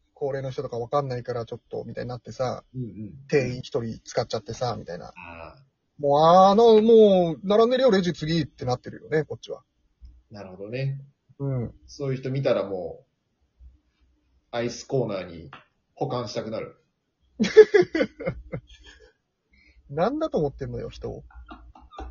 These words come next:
Speaker 2: いやいや、イラ、イライラしてんのかなと思って。
Speaker 1: で、別にそれをお客さんとか店員さんに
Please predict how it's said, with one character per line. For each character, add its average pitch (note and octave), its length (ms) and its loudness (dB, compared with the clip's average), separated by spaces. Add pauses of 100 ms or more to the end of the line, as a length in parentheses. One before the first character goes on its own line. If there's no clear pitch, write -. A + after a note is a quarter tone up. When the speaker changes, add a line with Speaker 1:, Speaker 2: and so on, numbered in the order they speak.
(380)
Speaker 2:
い C4 60 -6
や A#2+ 80 -2
い G#2+ 100 -2
や、 A2 100 -2
イ D3+ 100 2
ラ、 D#3+ 200 2
イ E3+ 80 -2
ラ D3 100 4
イ B2 60 0
ラ A#2+ 80 0
し - 100 -10
て C#3+ 100 -4
ん - 20 -6
の A2 100 -8
か G2+ 100 -8
な G#2 120 -8
と F#2+ 80 -18
思 - 140 -20
っ - 20 -20
て。 - 80 -20 (460)
Speaker 1:
で、 G3+ 60 -10
別 A3+ 160 -10
に C4 60 -10
そ D4 100 -12
れ D#4+ 140 -10
を C#4+ 140 -12
お G#3+ 100 -4
客 A3 200 -6
さ A#3 120 -4
ん A3+ 100 -6
と - 100 -12
か - 100 -6
店 D3 240 -4
員 D3 120 -10
さ E3 160 -6
ん G3+ 60 -8
に D4+ 300 -10